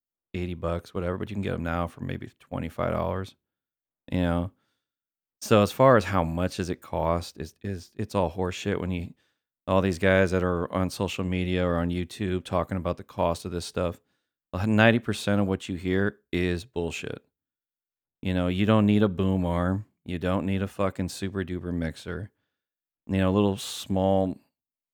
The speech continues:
you know, single channel. If it's just you, just plug one mic in if you wanna get a mixer. If not, it's straight into the fucking computer.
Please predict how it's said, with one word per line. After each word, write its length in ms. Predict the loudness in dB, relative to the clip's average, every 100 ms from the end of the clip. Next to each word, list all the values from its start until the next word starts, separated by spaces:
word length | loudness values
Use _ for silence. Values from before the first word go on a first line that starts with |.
| _ _ _ _ _ _ _ _ _ -2
you 120 | 0
know, 360 | 0 -4 -6 -10
single 480 | -8 -2 0 -2 -4
channel. 320 | -2 0 -2
If 80 | -4
it's 100 | -8
just 180 | -6
you, 380 | -4 -2 -2 -4 -12 _
just 180 | -16 -16 _ -2
plug 200 | -2 -2
one 240 | -2 0
mic 300 | 0 -2 0
in 180 | 0 0
if 120 | -2
you 40 |
wanna 120 | -6 -4
get 120 | -4
a 40 |
mixer. 500 | -4 -4 -4 -6 -4
If 160 | -6 -6
not, 300 | -4 -2 -4
it's 100 | -8
straight 220 | -6 -6
into 140 | -6
the 140 | -8 -8
fucking 380 | -8 -8 -8 -10
computer. 600 | -12 -6 -2 -2 -4